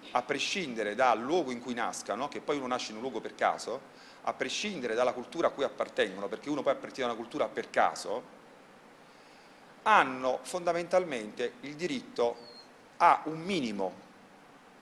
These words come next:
di diritti, scusate, gioco di parole, hanno diritto a un minimo di condizioni di vita che, a prescindere da qualsiasi altra considerazione,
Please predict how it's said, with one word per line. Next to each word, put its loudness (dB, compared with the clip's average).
di -8
diritti, -4
scusate, 2
gioco -2
di 0
parole, 0
hanno 2
diritto -2
a 6
un -2
minimo -4
di -6
condizioni 0
di -8
vita 0
che, 6
a 2
prescindere 0
da 2
qualsiasi 2
altra 2
considerazione, -4